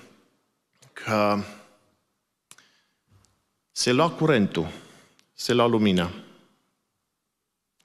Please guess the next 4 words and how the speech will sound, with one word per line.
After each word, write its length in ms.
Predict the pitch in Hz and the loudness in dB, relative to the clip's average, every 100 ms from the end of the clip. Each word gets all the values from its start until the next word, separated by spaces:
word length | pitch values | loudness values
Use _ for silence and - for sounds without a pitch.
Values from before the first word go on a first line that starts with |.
| _ _ _ _ _ _ _ _ _ _ _ _ _ _ _ _ _ - | _ _ _ _ _ _ _ _ _ _ _ _ _ _ _ _ _ -2
Ce 160 | - | 2
veste 320 | 110 156 151 | 4 4 4
bună 240 | 123 160 151 | 2 2 2
era 400 | 117 123 156 | 4 4 2